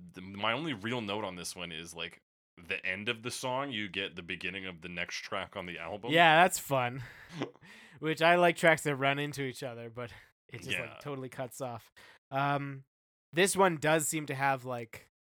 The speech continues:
Speaker 2: banjo and twelve string guitar at the beginning. There
Speaker 1: Yeah.
Speaker 2: might be a mandolin, I don't
Speaker 1: It's
Speaker 2: know.
Speaker 1: a real clusterfuck of strings
Speaker 2: Yeah,
Speaker 1: there at
Speaker 2: it's
Speaker 1: the
Speaker 2: a lot of
Speaker 1: start.
Speaker 2: strings,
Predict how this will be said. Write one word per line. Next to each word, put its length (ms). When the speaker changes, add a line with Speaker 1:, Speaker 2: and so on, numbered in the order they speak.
Speaker 2:
banjo 720
and 120
twelve 320
string 220
guitar 400
at 120
the 80
beginning. 540
There 200
Speaker 1:
Yeah. 60
Speaker 2:
might 220
be 200
a 60
mandolin, 540
I 100
don't 80
Speaker 1:
It's 100
Speaker 2:
know. 60
Speaker 1:
a 20
real 200
clusterfuck 680
of 60
strings 280
Speaker 2:
Yeah, 120
Speaker 1:
there 120
at 60
Speaker 2:
it's 100
Speaker 1:
the 60
Speaker 2:
a 20
lot 240
of 60
Speaker 1:
start. 120
Speaker 2:
strings, 500